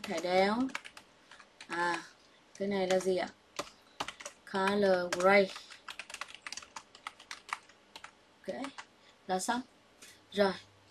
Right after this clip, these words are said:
các bạn nhảy chạy sang coi nhá. Đấy, là xong nhá các bạn. Ok chưa? Đấy, đơn giản vậy thôi. Còn cái box shadow này này, các bạn không thích cái shadow này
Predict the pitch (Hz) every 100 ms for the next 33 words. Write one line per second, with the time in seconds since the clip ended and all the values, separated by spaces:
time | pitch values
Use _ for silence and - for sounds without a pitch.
0 | - 214 202 175 175 180 - - 180 175
1 | 202 196 202 202 202 214 214 254 - -
2 | - _ _ _ 180 190 - - - -
3 | - - - - 190 190 202 220 226 233
4 | 247 202 - - - - - _ _ _
5 | - 190 - 190 - _ _ - - _
6 | _ _ _ _ 151 170 196 - _ 185
7 | 190 202 180 156 170 190 - - - -
8 | 240 233 233 247 294 - 254 247 233 220
9 | 220 214 208 247 220 208 247 294 320 285
10 | 277 247 226 220 214 208 214